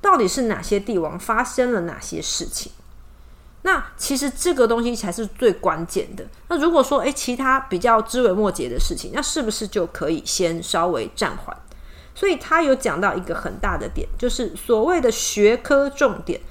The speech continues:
就是找出概念之间的关系，或者是段落之间的关系。我觉得这个非常重要。就像它里面有讲到说，课本里面呢，讲到汉朝，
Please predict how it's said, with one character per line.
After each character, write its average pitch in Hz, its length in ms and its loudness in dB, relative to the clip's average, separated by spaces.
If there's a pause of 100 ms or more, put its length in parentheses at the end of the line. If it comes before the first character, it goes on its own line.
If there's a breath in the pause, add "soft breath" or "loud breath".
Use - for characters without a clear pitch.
(220 loud breath)
就 370 120 2
是 349 180 2
找 - 300 -2
出 254 240 -2 (180)
概 285 300 4
念 233 360 0
之 214 240 -2
间 190 260 2
的 165 100 -2
关 151 240 -6
系， - 360 -10 (400)
或 302 100 4
者 233 100 4
是 254 160 0
段 220 320 4
落 208 160 6
之 165 160 -10
间 151 220 -6
的 98 80 -10
关 73 220 -10
系。 - 160 -8
我 214 60 0
觉 285 120 -2
得 294 40 -4
这 339 100 2
个 285 60 0
非 226 260 0
常 214 260 -4
重 143 140 -6 (120)
要。 - 140 -4 (500 loud breath)
就 370 160 2
像 311 240 2
它 262 180 0
里 202 80 2
面 214 120 0
有 175 120 -2
讲 - 220 4
到 165 140 -2
说， 185 320 -2
课 370 240 4
本 190 300 2
里 160 140 0
面 214 260 4
呢， 175 180 0
讲 170 180 -2
到 202 80 0
汉 202 300 2
朝， 156 380 -2